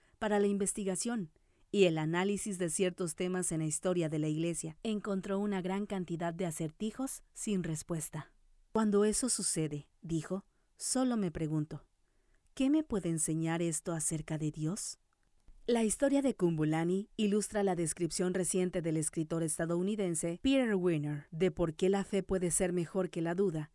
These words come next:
y mejor que exigir pruebas antes de actuar. La fe se valora mucho en la tradición cristiana, porque implica una confianza que no sería necesaria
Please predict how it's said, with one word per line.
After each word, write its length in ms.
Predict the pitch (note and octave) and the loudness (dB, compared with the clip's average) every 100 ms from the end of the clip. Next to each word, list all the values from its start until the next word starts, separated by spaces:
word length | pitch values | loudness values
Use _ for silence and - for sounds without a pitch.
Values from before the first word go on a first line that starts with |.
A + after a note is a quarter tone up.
| _ - | _ -2
y 120 | G3+ | 2
mejor 380 | F#3+ - G3 F#3+ | 2 2 0 0
que 80 | F#3+ | -2
exigir 480 | - E3+ - F#3 | -4 -6 -2 -4
pruebas 500 | - F#3+ G3+ G#3+ - - | 0 0 0 -2 -6 -4
antes 400 | G3+ G3 F#3 D#3 | -4 -2 -2 -4
de 60 | E3 | -4
actuar. 420 | - E3 D#3 - _ _ _ _ _ _ _ - | -4 -4 -4 -10 _ _ _ _ _ _ _ 0
La 240 | G3+ F#3+ | 4 4
fe 180 | - G3+ | 4 0
se 200 | - G3+ | 0 0
valora 380 | F3+ E3+ F3 F3+ | 2 2 2 2
mucho 420 | F#3 G3 F#3+ G3 | 2 0 0 0
en 100 | F3+ | 0
la 120 | E3+ | 0
tradición 500 | D#3+ E3 D#3+ - F3 | -2 -4 -4 -2 -2
cristiana, 600 | E3 D#3+ - F3 E3+ D3+ _ _ _ _ | -4 -6 -2 -2 -2 -4 _ _ _ _
porque 280 | B3+ B3 B3+ | 2 2 4
implica 420 | A#3+ A#3 C4 D4 | 2 2 0 2
una 220 | C#4+ C4 | 2 2
confianza 600 | G3 E3+ D#3+ F#3+ F#3+ A3 | 0 -2 0 0 0 -2
que 180 | G#3 F#3+ | -2 0
no 180 | F#3+ G#3 | 0 -2
sería 340 | - G3+ G3 | -2 -2 -2
necesaria 760 | F#3 F3 G3+ F#3+ G3 E3+ E3 | -2 -2 -2 -2 -2 -2 -4